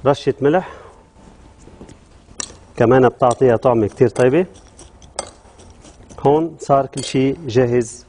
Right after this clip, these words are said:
عندي. هلأ هون رح نختار القالب. القالب في يكون، آه، في يكون القالب هيدا الشكل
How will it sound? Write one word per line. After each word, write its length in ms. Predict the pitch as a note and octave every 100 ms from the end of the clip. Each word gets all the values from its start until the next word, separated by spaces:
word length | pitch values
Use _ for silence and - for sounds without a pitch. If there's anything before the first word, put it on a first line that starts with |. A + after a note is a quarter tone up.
| _
عندي. 400 | A2+ C3+ C#3 F#3+ - - - - - - - -
هلأ 200 | F3 F3
هون 320 | D#3 G3+ G#3 - -
رح 140 | C#3+
نختار 560 | D3+ D3 - E3+ F3 F3 -
القالب. 500 | C#3 A#2 E3 D#3 E3 G3 - - - _ _ _ - - - - - - _ - - _ - - - - - A#2
القالب 440 | C3 F3 F3+ F3 - - - - - - - - - - - - - - - -
في 180 | - E3
يكون، 460 | D#3+ - E3+ E3+ E3 - - - B2+
آه، 380 | B2 B2 A#2+ A2+ - - - - - - - - - - - - - - - - -
في 100 | -
يكون 280 | D3 F#3 E3+
القالب 460 | D3+ D#3 D#3 D3+ C#3+ - - - _ _ - - - -
هيدا 220 | B2 C#3 C3
الشكل 420 | - D3 E3+